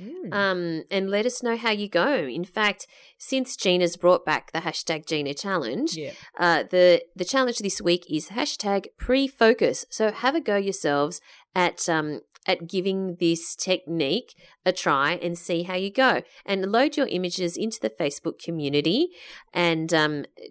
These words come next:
Speaker 2: put hashtag Gina Challenge, hashtag pre-focus so we know th-, what you're trying to achieve. We'd love to see how you go. All right,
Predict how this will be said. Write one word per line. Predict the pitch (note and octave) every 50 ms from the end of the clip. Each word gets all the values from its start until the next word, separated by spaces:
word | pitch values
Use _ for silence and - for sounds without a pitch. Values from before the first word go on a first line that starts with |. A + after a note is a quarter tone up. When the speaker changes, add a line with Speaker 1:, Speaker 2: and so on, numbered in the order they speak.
| - - _ - _
Speaker 2:
put | - - F#3+ -
hashtag | - A#3 C4+ - - C4 G3 D#3+ D#3+
Gina | - E3+ D3+ D3 D3
Challenge, | - - F#3 F3+ F3+ F#3 F#3 -
hashtag | - - G3+ G3+ - - F3 E3+ -
pre-focus | - F3 D#3 D3 D3 - D#3 D#3+ D#3+ - D4 C#4 -
so | G#3 F#3+
we | E3+ E3+ D#3
know | D3+ D3+ D3 C#3+ C#3+ C#3+ C#3+
th-, | D3+ G3 G#3+ - - -
what | - F3 - -
you're | E3 E3
trying | D#3 - - F3 D#3 D3+ D3 D#3 D3+ D3+ D#3+
to | D#3+ - - F3+ E3 D3+ C#3+ C#3+ C#3+ -
achieve. | - C#3+ - - D#3+ F3+ C4 E4 - - - - _ _
We'd | - B3+ C4+ C4 G#3+
love | G#3 F#3+ F3 D#3 E3 -
to | - - A3
see | - - E3+ D3+ D3 D#3+
how | F3 F3+ F3+
you | F#3+ G#3 A3+
go. | A3 - D#4 G#4+ C5 A#4 - A#2+ - - _ _ _ _ _ _ _ - _ -
All | - D4 C#4+
right, | C#4+ C4 G#4 A#4 F4 E3+